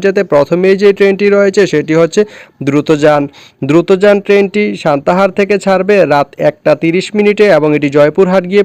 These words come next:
পৌঁছবে রাত দুইটা ছয় মিনিটে। এই ট্রেনটির কোনো অফ ডে নেই।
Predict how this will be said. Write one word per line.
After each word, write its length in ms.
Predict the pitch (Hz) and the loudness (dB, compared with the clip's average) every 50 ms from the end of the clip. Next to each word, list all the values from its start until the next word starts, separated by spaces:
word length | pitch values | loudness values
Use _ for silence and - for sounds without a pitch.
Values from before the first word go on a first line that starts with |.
| 190 208 | 2 2
পৌঁছবে 380 | 202 202 202 - 208 196 208 196 | 2 2 2 0 0 2 2 2
রাত 180 | 170 156 156 143 139 135 | 2 2 0 0 -2 -2
দুইটা 220 | 143 143 143 - - | -2 -2 0 0 -2
ছয় 280 | - - - 139 139 139 | -2 0 0 0 0 2
মিনিটে। 360 | 143 151 160 160 151 156 151 151 147 156 | 0 0 0 0 0 0 -2 0 0 0
এই 80 | 151 151 151 | 0 -2 -2
ট্রেনটির 380 | - 160 156 156 151 180 185 185 | -2 -2 -2 -2 0 -2 -2 -2
কোনো 240 | 180 208 208 214 196 180 - - 143 143 | 0 0 2 2 2 2 2 0 2 0
অফ 80 | 139 139 147 | 0 2 0
ডে 80 | 160 160 | 0 2
নেই। 260 | 151 151 151 151 | 2 2 2 2